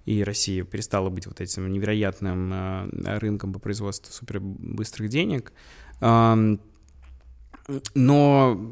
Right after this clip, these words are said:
при всем при этом мы всегда были интересный рынок, э, с нами разговаривали, много достаточно каких-то по-, появлялось стартапов, но мы и, э, чисто территориально довольно неудобно расположены,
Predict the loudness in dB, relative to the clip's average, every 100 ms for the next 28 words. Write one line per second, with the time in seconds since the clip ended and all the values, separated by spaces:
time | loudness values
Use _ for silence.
0 | -2 0 2 2 2 2 2 2 2 2
1 | 2 2 0 -2 -2 -4 -2 0 2 2
2 | 0 -2 -2 0 0 0 -2 -4 -4 -4
3 | -4 -2 0 0 0 0 0 0 0 -2
4 | -2 -4 -6 -6 -6 -8 -8 -6 -6 -6
5 | -8 -10 -18 -20 -20 -14 -12 -8 -6 0
6 | 0 0 0 2 0 0 -2 0 0 2
7 | 0 0 0 2 2 2 0 -2 0 0
8 | 0 -2 0 0 -2 -6 -12 -4 -2 -2
9 | -4 -6 -6 -6 -6 2 6 6 6 4
10 | 4 4 2 2 0 -4 -4 -4 -2 -4
11 | -6 -8 -10